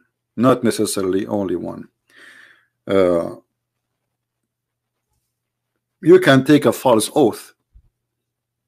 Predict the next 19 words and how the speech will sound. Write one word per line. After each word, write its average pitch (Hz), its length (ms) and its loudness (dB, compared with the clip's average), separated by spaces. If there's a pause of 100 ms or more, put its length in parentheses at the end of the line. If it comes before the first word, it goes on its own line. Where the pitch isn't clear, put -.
(1300)
and 117 520 0 (260)
you 123 320 -2
are 107 100 2
fine. - 300 -10 (4000)
You 135 140 0
can 120 180 0
swear 131 260 2
by 95 100 0
Allah 95 460 0 (960)
and 120 140 0
you 147 100 2
are 131 80 2
fine, 113 320 -6 (3250)
as 131 180 4
long 147 160 4
you 120 80 6
don't 120 160 4
mean 113 160 0
it. 104 140 -10